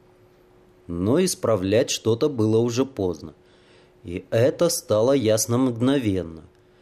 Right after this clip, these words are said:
Конечно же, избушка не стала поворачиваться, хотя никто не удивился бы.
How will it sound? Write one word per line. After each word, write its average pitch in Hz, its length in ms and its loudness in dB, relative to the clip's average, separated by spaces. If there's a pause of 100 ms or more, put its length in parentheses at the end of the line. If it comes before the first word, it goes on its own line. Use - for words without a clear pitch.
(460)
Конечно 127 560 0
же, 170 180 2
избушка 156 460 0
не 185 140 4
стала 123 420 2
поворачиваться, 98 960 -2 (120)
хотя 165 380 -2
никто 135 340 2
не 117 140 4
удивился 131 640 0
бы. 73 200 -16